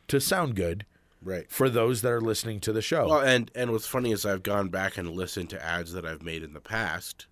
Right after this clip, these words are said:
Speaker 2: when I didn't have any foam, when I was just doing it in the room or whatever, and I can hear the echo.
Speaker 1: Yeah, you can hear the difference.
Speaker 2: And I can hear the, the ringing and, and
Speaker 1: Yep.
Speaker 2: all the different things, and it's like,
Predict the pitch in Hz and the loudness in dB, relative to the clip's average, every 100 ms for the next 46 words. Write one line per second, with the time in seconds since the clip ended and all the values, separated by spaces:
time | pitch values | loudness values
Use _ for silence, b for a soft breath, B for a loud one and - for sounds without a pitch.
0 | - 82 85 104 107 92 82 80 - 80 | -12 -8 -6 -6 -6 -6 -6 -8 -10 -10
1 | 78 80 80 78 78 85 - 85 85 80 | -10 -12 -12 -12 -12 -12 -10 -8 -8 -10
2 | 80 85 85 80 76 76 80 80 b b | -10 -10 -10 -10 -12 -12 -14 -16 b b
3 | b b - 95 123 117 98 135 107 73 | b b -10 -4 -4 -4 -4 -2 -2 -6
4 | 85 - - _ _ 143 175 - 127 127 | -12 -14 -16 _ _ 2 2 2 -4 -2
5 | 131 160 143 175 110 80 - - _ 90 | 0 2 2 0 0 -8 -14 -20 _ -2
6 | 101 107 98 90 120 123 110 98 90 - | -2 0 -2 -2 2 2 2 0 -4 -4
7 | 90 87 82 90 90 85 82 82 80 85 | -6 -4 -2 -2 -2 -4 -4 -8 -8 -10
8 | - 135 156 95 95 98 95 87 - 139 | -4 -2 0 -2 -4 -4 -6 -8 -4 -6
9 | 123 95 87 92 87 - | -4 -6 -6 -4 -6 -6